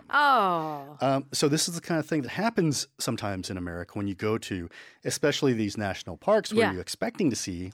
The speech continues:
Speaker 2: lots of wild animals, and people will get out of their cars and go stand next to an elk or a deer because you think it's Bambi.
Speaker 1: Oh, no, no, no.
Speaker 2: It's gentle.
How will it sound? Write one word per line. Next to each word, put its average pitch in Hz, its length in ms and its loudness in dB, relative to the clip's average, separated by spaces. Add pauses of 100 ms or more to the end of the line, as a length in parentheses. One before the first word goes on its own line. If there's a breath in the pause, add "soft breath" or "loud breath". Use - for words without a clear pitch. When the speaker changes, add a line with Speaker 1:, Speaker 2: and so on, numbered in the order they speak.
Speaker 2:
lots 104 260 -2
of 95 60 -8
wild 87 300 -2
animals, 71 540 -12 (420 loud breath)
and 101 120 -6
people 101 440 -2 (320)
will 107 220 -2
get 101 160 -4
out 98 160 2
of 113 60 2
their 127 100 0
cars 92 560 -4
and 95 180 -8 (240 loud breath)
go 98 100 -4
stand 95 320 -4
next 104 180 -4
to 110 100 -8
an 110 100 -6
elk 101 280 -2
or 135 140 2
a 135 80 2
deer 101 360 -4
because 151 280 -8
you 156 80 -6
think 190 200 -12
it's 196 120 -14
Bambi. 208 580 -8
Speaker 1:
Oh, 311 320 6
no, 359 220 4
no, 320 240 4
no. 240 220 4
Speaker 2:
It's 311 340 4
gentle. 196 500 -2